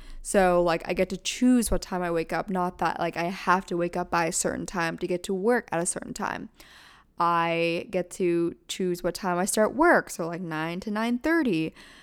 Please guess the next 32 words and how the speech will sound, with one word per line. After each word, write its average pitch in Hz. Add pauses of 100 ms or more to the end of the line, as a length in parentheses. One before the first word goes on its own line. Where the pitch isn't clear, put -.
(320)
Um, 170
and 190
I 175
get 180
to 190
choose 233
where 233
I'm, 240 (100)
where 226
I 233
am. 214
Like, 165
I 185
could 185
be 208
at 208
an 214
office 233
if 202
I 196
have 180
the -
option, 277
or 220
I 208
could 196
be 214
working 214
from 254
home, 247
or 196
I 196